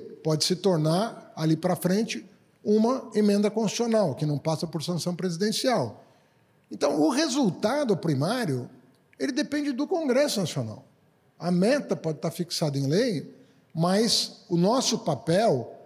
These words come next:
é ir apresentando pro, pro Congresso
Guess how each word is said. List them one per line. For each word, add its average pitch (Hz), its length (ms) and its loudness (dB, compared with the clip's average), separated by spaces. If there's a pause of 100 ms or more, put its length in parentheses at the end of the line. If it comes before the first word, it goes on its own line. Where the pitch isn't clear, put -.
(140)
é 185 120 2
ir 208 160 4
apresentando 180 680 0
pro, 143 180 -2
pro - 380 -6
Congresso 131 760 -2